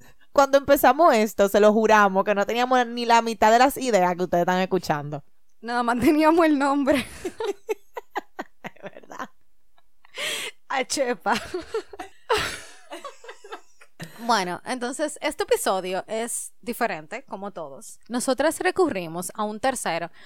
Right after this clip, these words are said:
Speaker 2: para que nos ayudara a elegir el libro del mes. En búsqueda de sitios que fomenten la lectura,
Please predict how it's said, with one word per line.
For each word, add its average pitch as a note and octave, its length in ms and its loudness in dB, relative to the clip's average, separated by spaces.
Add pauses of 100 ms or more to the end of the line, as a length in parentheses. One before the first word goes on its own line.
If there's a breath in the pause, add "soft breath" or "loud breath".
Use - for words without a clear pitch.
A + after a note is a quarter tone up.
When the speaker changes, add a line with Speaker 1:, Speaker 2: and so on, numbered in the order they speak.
(200 soft breath)
Speaker 2:
para A#3 180 0
que A3 140 -10
nos A3 240 -10
ayudara A3 680 0
a E4 100 0
elegir G#3 540 -4
el F#3+ 280 -4
libro G#3+ 500 -4
del F#3 220 -10
mes. - 420 -12 (440)
En C#4+ 160 0
búsqueda G#4 480 2
de F4+ 80 0
sitios F#3 760 -8 (120)
que B3 140 -6
fomenten B3 420 -6
la D#4 80 -4
lectura, F#3 560 -10